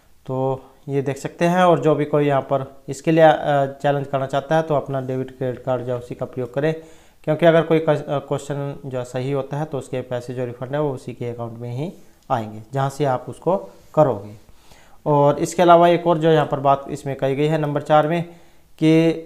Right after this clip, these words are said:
जो बाद में जो एग्जाम हुए थे, जिनका एग्जाम लीक हो गया था, तो उनके फिर जो एग्जाम है, वो बाद में हुए थे, तो उनके यहाँ पर नहीं है।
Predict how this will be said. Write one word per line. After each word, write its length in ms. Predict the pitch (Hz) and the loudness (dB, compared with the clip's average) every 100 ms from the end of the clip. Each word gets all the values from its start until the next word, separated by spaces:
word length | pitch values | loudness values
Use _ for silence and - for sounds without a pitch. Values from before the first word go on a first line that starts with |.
| - | -12
जो 320 | 156 175 180 185 | 0 4 6 6
बाद 320 | 165 165 165 | 10 10 8
में 120 | 185 | 2
जो 100 | 185 | 0
एग्जाम 320 | 175 160 156 | 2 4 4
हुए 140 | 151 143 | 4 -2
थे, 120 | 139 | -4
जिनका 380 | 151 156 147 139 | -4 0 0 0
एग्जाम 360 | 135 131 135 | -2 -2 0
लीक 160 | 135 131 | -2 -4
हो 120 | 131 | -2
गया 140 | 135 | -2
था, 160 | 135 156 151 - _ _ - | -2 -4 -6 -14 _ _ -10
तो 220 | 127 127 | -6 -6
उनके 320 | 143 139 135 | -6 -4 -4
फिर 380 | 135 135 135 131 | -4 -6 -4 -4
जो 420 | 120 131 131 123 - | -4 -6 -6 -8 -14
एग्जाम 300 | 131 127 139 | -12 -4 -2
है, 60 | 143 | 0
वो 80 | 147 | 0
बाद 200 | 139 123 | 2 0
में 140 | 131 | -2
हुए 200 | 127 127 | -4 -6
थे, 180 | - 165 160 - - - - | -4 -6 -6 -12 -20 -10 0
तो 100 | 175 | 4
उनके 240 | 214 214 | 4 6
यहाँ 220 | 220 175 | 6 6
पर 140 | 156 160 | 4 0
नहीं 280 | 151 123 113 | 0 -2 -8
है। 240 | 123 - | -14 -18